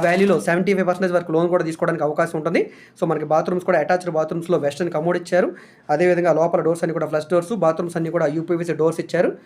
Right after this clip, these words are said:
So, మనకి ఇదంతా కూడా హాల్ కమ్ డైనింగ్ స్పేస్ లాగా కిచెన్ స్పేస్ కూడా పెద్దగా వచ్చింది. అదేవిధంగా కిచెన్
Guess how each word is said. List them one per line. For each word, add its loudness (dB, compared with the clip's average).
So, 0
మనకి -2
ఇదంతా 0
కూడా 4
హాల్ 0
కమ్ 0
డైనింగ్ 0
స్పేస్ -4
లాగా 2
కిచెన్ 2
స్పేస్ -2
కూడా -2
పెద్దగా 2
వచ్చింది. -2
అదేవిధంగా 0
కిచెన్ -2